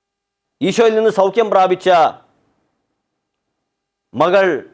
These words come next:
വിശുദ്ധ മർക്കോസ് എഴു-, മർക്കോസ് എഴുതിയ സുവിശേഷം അഞ്ചാം അധ്യായം നാൽപത്തിരണ്ടാം തിരുവചനത്തോടും കൂടി ചേർത്ത് നമുക്ക് വായിക്കാൻ സാധിക്കും. ബൈബിളിൽ പന്ത്രണ്ട് എന്ന സംഖ്യയുടെ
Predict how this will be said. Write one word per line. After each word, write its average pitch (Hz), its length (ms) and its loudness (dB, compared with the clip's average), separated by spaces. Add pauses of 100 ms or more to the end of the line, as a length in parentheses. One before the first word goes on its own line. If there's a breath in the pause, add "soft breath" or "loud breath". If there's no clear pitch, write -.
(1600)
വിശുദ്ധ 165 240 -2
മർക്കോസ് 180 360 0
എഴു-, 190 300 2
മർക്കോസ് 165 360 0
എഴുതിയ 185 260 0
സുവിശേഷം 170 420 -4
അഞ്ചാം 180 320 -2
അധ്യായം 170 300 -2
നാൽപത്തിരണ്ടാം 175 580 -2 (180)
തിരുവചനത്തോടും 156 920 -6
കൂടി 147 220 -10
ചേർത്ത് 156 300 -4
നമുക്ക് 135 260 -8
വായിക്കാൻ 139 420 -2
സാധിക്കും. 131 320 -6 (1900)
ബൈബിളിൽ 226 320 2 (100)
പന്ത്രണ്ട് 247 480 0
എന്ന 220 140 -2 (840)
സംഖ്യയുടെ 202 420 -2